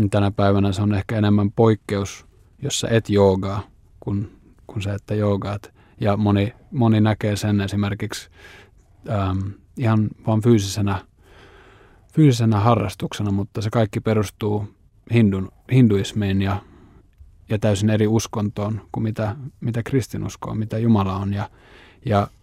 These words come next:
mua vähän arveluttaa se, että mi-,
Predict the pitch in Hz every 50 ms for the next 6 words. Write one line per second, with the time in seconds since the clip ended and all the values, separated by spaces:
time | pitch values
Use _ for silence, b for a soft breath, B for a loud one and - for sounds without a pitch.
0 | _ _ _ _ - _ _ _ _ - - 123 123 123 123 123 123 123 131 143
1 | 135 135 135 127 120 117 - _ _ _ _ _ _ _ _ - - - - 151
2 | 156 156 127 110 104 101 - - - 107 104 101 117 117 107 - - 110 104 110
3 | 113 -